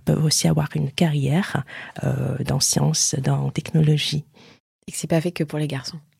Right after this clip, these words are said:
Speaker 1: Non. <laughs> On est
Speaker 2: Est-ce que
Speaker 1: d'accord.
Speaker 2: toi-même, t'as eu des rôles modèles féminins, euh, dans ces carrières-là ?
Speaker 1: Oui.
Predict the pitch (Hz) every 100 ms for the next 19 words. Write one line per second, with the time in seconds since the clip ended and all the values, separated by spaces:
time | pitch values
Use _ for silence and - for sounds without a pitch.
0 | _ - 170 147 - 233 185 240 - 214
1 | 214 175 165 196 - - 330 196 269 262
2 | 349 285 233 190 185 170 233 277 233 202
3 | 196 214 - - 208 196 170 185 - -
4 | - - - 180 165 160 156 156 151 151
5 | 170 170 165 175 165 156 165 151 156 -
6 | _ _ _ - 175 - - -